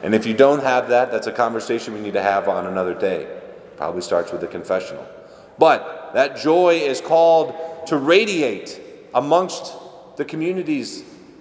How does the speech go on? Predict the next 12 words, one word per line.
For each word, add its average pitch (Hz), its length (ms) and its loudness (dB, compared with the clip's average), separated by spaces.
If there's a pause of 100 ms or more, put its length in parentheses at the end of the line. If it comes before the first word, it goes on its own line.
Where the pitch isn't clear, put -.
(140)
that 120 200 -14
you 143 60 -10
find 170 320 -4
yourselves 113 480 -8
in. 78 120 -12 (1600)
The 131 100 2
people 196 320 4
you 165 160 6
are 147 80 6
called 170 340 4
to 151 80 -8
serve 185 520 -2